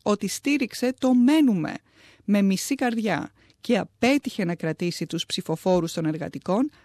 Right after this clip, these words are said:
μακριά από το στρατόπεδο του Brexit. Την, ε, πρόταση μομφής, ε, εναντίον του κυρίου Κόμπιν κατέθεσαν οι βουλευτές, ε, Μάργαρετ Χότζ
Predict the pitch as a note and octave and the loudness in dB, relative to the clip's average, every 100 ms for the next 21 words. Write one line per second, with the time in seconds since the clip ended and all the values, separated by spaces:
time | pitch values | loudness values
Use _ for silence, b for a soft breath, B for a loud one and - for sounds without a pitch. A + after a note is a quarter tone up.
0 | b G3+ G3 - D#3+ G3+ A#3+ F#3+ F#3 F3 | b 0 0 -2 0 0 -2 -4 -2 -4
1 | - G3+ - - F#3+ D#3+ E3+ E3+ F3+ D#3+ | -2 -4 -4 -10 -6 -4 0 0 0 0
2 | E3+ - - F3 - D#3+ D#3+ - - - | -2 -2 -4 -4 -4 -6 -4 -4 -8 -10
3 | - B B B B B G3 F3+ F3 F3 | -12 B B B B B 0 2 2 4
4 | E3+ E3 - F#3+ A#3 A3 - F#3 D#3+ D#3 | 4 2 2 2 2 0 -2 0 0 -2
5 | - G3+ F#3+ - E3 E3+ E3+ E3+ G#3 F#3 | 0 -2 -2 -2 -2 0 0 0 0 0
6 | E3+ E3+ D#3 - F#3+ G3+ A3 C4 C#4+ C4+ | -4 -2 -2 -2 0 0 2 4 4 0
7 | _ F3+ F3 G3 G3 F#3 F#3 F3 F3 D#3+ | _ -6 -2 -2 -2 -4 -2 -2 -2 -2
8 | D#3 D3+ F#3 F3+ E3+ - - D#3 - - | -2 -2 0 0 0 -6 -6 -2 -2 -2
9 | F#3 F#3+ F#3+ F3 D#3+ D3+ - G#3+ C#4 | -2 0 0 0 -2 -4 -2 -2 -2